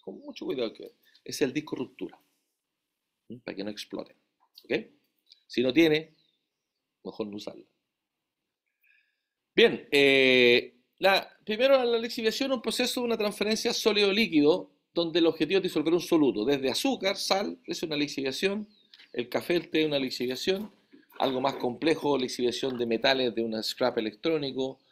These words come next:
o lixiviar, lixiviar oro de una matriz que es compleja, como oro refractario.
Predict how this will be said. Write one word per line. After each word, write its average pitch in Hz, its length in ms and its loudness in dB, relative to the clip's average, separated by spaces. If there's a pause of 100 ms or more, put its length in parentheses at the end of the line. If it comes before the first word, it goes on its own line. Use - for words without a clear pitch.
(160)
o 117 120 2
lixiviar, 120 760 -2
lixiviar 117 640 -2
oro 135 460 6
de 117 60 -2
una 123 160 2
matriz 120 380 0
que 120 80 -4
es 113 60 -6
compleja, 135 560 -4
como 107 200 -6
oro 113 160 0
refractario. - 600 -10